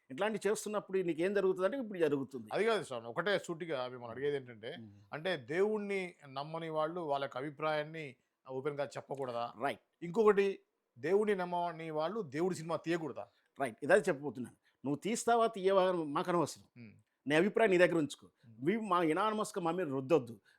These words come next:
Speaker 1: మేము ఇప్పుడు అటెన్షన్‌లో ఉన్నాము. నా ఏ సినిమాలు చూడొద్దు అని మేము చెప్తే నీకేం తప్పు? ఇప్పుడు
Speaker 2: Hmm.
Speaker 1: బైకట్ అంటున్నావు అందుకే కదా.
Speaker 2: Hmm.
Speaker 1: నువ్వు ఏదైతే భావ స్వేచ్ఛ అడుగుతున్నావో మేము కూడా బా-, మా భావాలని ఎదురు, విరుద్ధంగా వస్తున్నటువంటి వ్యక్తులు కానీ, వాళ్ళ హిడెన్ ఎజెండా కానీ ఏదో ఉంది,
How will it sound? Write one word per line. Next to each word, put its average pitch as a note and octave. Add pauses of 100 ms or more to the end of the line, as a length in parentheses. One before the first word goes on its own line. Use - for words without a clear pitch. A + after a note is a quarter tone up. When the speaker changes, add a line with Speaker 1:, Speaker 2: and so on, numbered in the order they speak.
Speaker 1:
మేము F3+
ఇప్పుడు G3+
అటెన్షన్‌లో G3+
ఉన్నాము. C3 (1080)
నా F3
ఏ F#3+
సినిమాలు A3
చూడొద్దు G#3
అని G#3
మేము F#3+
చెప్తే F#3
నీకేం F#3+
తప్పు? G3
ఇప్పుడు G3
Speaker 2:
Hmm. C#3
Speaker 1:
బైకట్ F#3
అంటున్నావు G3
అందుకే G3+
కదా. C#3
Speaker 2:
Hmm. A#2
Speaker 1:
నువ్వు C3
ఏదైతే G#3
భావ F3+
స్వేచ్ఛ G#3
అడుగుతున్నావో E3+
మేము B3+
కూడా C#4+
బా-, B3+ (280)
మా E3
భావాలని G3
ఎదురు, F#3
విరుద్ధంగా F#3
వస్తున్నటువంటి F3
వ్యక్తులు D3
కానీ, F3+ (300)
వాళ్ళ F3
హిడెన్ F3
ఎజెండా F#3
కానీ F3+
ఏదో E3
ఉంది, C#3+